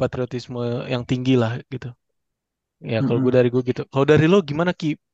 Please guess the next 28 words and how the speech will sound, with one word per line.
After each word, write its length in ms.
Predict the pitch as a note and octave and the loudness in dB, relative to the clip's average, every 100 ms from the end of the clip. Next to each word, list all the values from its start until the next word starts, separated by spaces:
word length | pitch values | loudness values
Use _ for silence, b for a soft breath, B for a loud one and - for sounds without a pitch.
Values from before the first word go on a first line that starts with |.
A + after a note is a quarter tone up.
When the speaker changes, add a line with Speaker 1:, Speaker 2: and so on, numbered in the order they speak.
| _ _ | _ _
Speaker 1:
Pandangan 320 | C#3+ C#3+ C#3+ D#3+ | 0 2 2 0
lo 80 | |
ter-, 300 | - C3 - - | -2 -4 -6 -10
terhadap 320 | B2+ B2+ B2+ C#3 | -2 0 0 -4
international 520 | B2 B2+ B2 - B2 | -6 -6 -6 -6 -8
break 200 | B2 B2 D3 | -6 -4 -2
ini? 260 | C#3+ B2 C3 _ _ _ _ _ _ _ _ _ _ _ | -2 -2 -6 _ _ _ _ _ _ _ _ _ _ _
Speaker 2:
Tadi 180 | C#3 D3+ F3+ | 2 6 6
lo, 240 | G3 F#3+ - | 6 4 2
eh, 240 | D3+ C#3+ C#3 - | 0 2 0 2
kayak 360 | C3+ C3 - | 4 4 0
P 80 | C#3+ | 2
O 100 | C3+ | 2
V 300 | - C#3 C3+ | 2 0 2
dari 160 | C3 C3 | 2 2
pemain 320 | B2+ C3+ D#3 | 2 2 4
ya, 140 | C#3 | 4
maksudnya 320 | B2+ B2+ B2+ D3+ | 0 -2 -2 -2
pemain 200 | B2+ C#3 | -2 -2
kan 80 | C#3+ | -4
bisa 120 | B2+ | -4
jet 160 | A2+ - | -6 -2
lag 380 | B2 B2+ B2+ B2+ A#2+ | 4 6 6 4 0
dan 160 | A#2 | 0
lain 80 | A#2 | 0
Speaker 1:
Hmm. 40 | C#3+ | 2
Speaker 2:
sebagainya, 280 | A2+ B2 | 0 0
cedera. 340 | - A#2 A2+ | 0 0 2